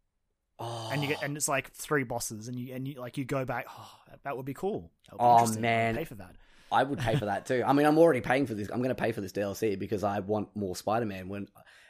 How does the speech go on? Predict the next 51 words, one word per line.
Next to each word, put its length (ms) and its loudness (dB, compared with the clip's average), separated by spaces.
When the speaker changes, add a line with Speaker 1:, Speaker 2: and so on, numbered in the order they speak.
Speaker 1:
I 160 0
inevitably 520 2
finish 300 -2
this 140 -6
game 240 0
and 80 -2
I'm 80 -4
like, 240 -6
"Oh, 360 -8
no 160 -10
more 100 -10
Spider-Man. 520 -8
<laughs> 320 -20
I 20 -12
need 200 -4
more 160 -6
Speaker 2:
You're, 100 -2
Speaker 1:
Spider-Man." 360 0
Speaker 2:
you're, 120 2
you're 80 2
just 340 -4
like, 340 -4
um, 260 -8
Jay 220 -10
Jonah. 440 -8
Speaker 1:
<laughs> 640 -20
Yeah, 260 0
Speaker 2:
Jay 340 4
Speaker 1:
yeah. 240 0
Speaker 2:
Jonathan. 400 -10
You 60 -8
just 80 -8
want 140 -6
that 100 0
Spider-Man. 560 -6
You 100 -2
want 120 0
Speaker 1:
Exactly. 100 2
Speaker 2:
pictures 100 0
of 60 -2
that 100 4
Spider-Man. 500 -4
You 160 -6
want 300 -6
that 120 -4
Spider-Man. 520 -6
Speaker 1:
I 100 8
love 280 8
the 80 6
fact 300 6
that 160 4